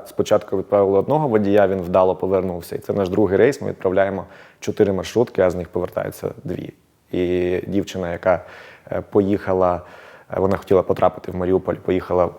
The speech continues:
разом з одним з водіїв. Ілона її звати, вона потім стала нашою волонтеркою.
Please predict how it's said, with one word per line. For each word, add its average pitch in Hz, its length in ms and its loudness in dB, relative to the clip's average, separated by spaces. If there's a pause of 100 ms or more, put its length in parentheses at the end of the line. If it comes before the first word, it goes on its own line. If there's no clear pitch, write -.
(220)
разом 95 380 2
з 87 40 -4
одним 90 260 -2
з 82 60 -10
водіїв. 95 560 -2
Ілона 98 380 4
її 90 100 0
звати, 90 300 0
вона 90 180 -8
потім 90 240 -6
стала 92 280 -4
нашою 90 320 -6
волонтеркою. - 460 -6